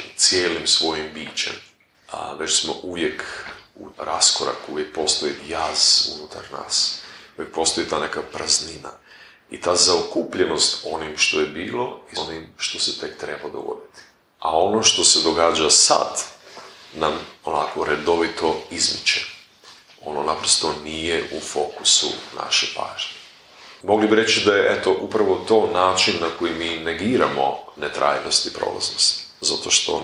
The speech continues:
netrajnost i prolaznost ne možemo niti naći nigdje drugdje doli u ovom sadašnjem trenutku. Ali mi tu vrlo rijetko <laughs> boravimo, pa zato, ovaj, ne čudi da, da nas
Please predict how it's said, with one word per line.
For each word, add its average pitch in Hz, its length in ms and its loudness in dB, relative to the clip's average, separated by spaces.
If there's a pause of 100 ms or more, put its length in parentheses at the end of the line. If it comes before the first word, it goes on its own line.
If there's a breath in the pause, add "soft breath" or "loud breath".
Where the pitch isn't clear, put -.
netrajnost 76 680 2
i - 80 -6
prolaznost - 560 2
ne 78 80 2
možemo 80 340 -2
niti 80 260 -6
naći - 380 2
nigdje 73 220 -6
drugdje 76 480 -6 (160)
doli 73 260 -4
u 71 60 -2
ovom 71 160 -4
sadašnjem 71 580 2
trenutku. - 460 -10 (1300 loud breath)
Ali 73 300 0
mi 78 200 -2
tu 78 200 -4 (300)
vrlo 76 220 0
rijetko 69 380 0 (180)
<laughs> 107 180 -2
boravimo, - 800 -2 (500 loud breath)
pa - 80 2
zato, - 380 4
ovaj, 76 360 2 (540 loud breath)
ne 78 200 -2
čudi 87 440 2
da, 76 420 4 (320)
da 73 100 0
nas - 520 2